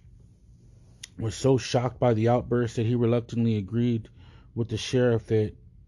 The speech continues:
any further mass rallies would be too dangerous. "We will have to find a new way of expressing grievances," said a spokesperson for the more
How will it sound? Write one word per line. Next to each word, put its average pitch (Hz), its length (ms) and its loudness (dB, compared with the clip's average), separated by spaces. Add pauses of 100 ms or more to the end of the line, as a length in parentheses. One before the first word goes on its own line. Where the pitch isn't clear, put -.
(380)
any 135 260 4
further 127 480 0
mass 120 420 0
rallies 120 460 0
would 98 160 -4
be 117 240 -2
too 117 200 -8
dangerous. 107 640 -4 (600)
"We 117 100 -2
will 127 120 4
have 120 220 0
to 110 80 -8
find 120 280 0
a 110 60 0
new 120 200 2
way 117 220 0
of 104 140 0
expressing 110 540 -6
grievances," 110 520 -6
said 107 240 -6
a 101 40 -10
spokesperson 107 840 -8 (800)
for 113 500 0
the 98 220 -2
more 113 460 0